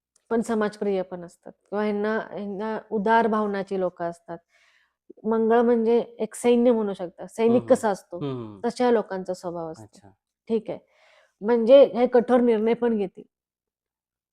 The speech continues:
Speaker 1: ह्यांना अ, पटकन उत्तर द्यायची सवय असते.
Speaker 2: म्हणजे तोंडावरती पटकन बोलतात
Speaker 1: तोंडावर
Speaker 2: आजकाल लोक.
Speaker 1: पटकन बोलतात.
Speaker 2: हम्म.
Speaker 1: त्यांना अन्याय सहन होत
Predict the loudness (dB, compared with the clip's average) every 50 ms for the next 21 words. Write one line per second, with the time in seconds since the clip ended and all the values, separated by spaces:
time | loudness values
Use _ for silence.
0 | -16 -12 -10 -6 -6 -4 -2 -2 0 -2 -2 -4 -6 -12 -20 _ _ _ _ _
1 | _ _ _ _ _ _ -4 -4 -2 -2 0 0 -2 -2 -2 -4 -6 -2 -2 -2
2 | -2 -2 -2 2 4 6 6 6 4 2 2 2 4 4 4 4 2 0 0 0
3 | 0 2 2 2 0 -2 -4 -10 _ -12 -12 -12 -10 -10 -10 -8 -6 -4 -4 -4
4 | -2 -2 -2 0 0 0 -2 -2 -6 -6 -6 -8 -8 -10 -12 -10 -4 0 2 2
5 | 4 6 6 8 8 6 6 2 -4 -4 -2 -2 0 0 0 0 -2 -2 -4 -6
6 | -8 -8 -8 -4 -2 0 2 2 2 2 2 2 2 0 0 0 -2 -6 -6 -6
7 | -6 -6 -8